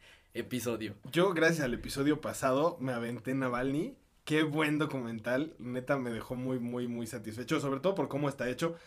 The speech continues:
Speaker 2: no tan satisfecho por cómo terminó Navalny, pero no voy a spoilearles más.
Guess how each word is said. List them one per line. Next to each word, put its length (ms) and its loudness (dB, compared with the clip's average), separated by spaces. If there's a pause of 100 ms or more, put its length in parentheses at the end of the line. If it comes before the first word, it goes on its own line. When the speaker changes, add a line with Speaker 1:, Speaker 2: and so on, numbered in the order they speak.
(220)
Speaker 2:
no 160 -2
tan 160 4
satisfecho 540 -6
por 120 -10
cómo 220 -6
terminó 380 -6
Navalny, 320 -2
pero 260 2
no 160 2
voy 200 2
a 220 6
spoilearles 640 -6
más. 220 -10